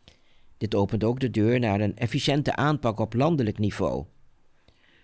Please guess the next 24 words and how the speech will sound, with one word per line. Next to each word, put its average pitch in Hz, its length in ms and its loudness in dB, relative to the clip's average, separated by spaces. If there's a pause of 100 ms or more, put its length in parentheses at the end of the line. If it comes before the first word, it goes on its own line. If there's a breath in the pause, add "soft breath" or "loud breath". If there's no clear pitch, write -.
(480 soft breath)
Het 165 140 0
is 170 160 2
belangrijk 147 540 4
dat 160 160 0
het 151 120 -2
ministerie 160 580 2
van 120 160 0
O 90 120 0
C 110 100 2
W 117 420 2 (340 loud breath)
actief - 520 -2
de - 140 -2
opbouw 143 480 2
van 120 200 -2
een 120 160 0
kader 151 760 0
voor 123 260 0
meldpunten 139 680 2
stagediscriminatie 120 1300 0
op - 120 -8
onderwijsinstellingen 104 1200 0 (260 soft breath)
faciliteert 139 920 0
en 110 200 -2
stimuleert, 90 880 -2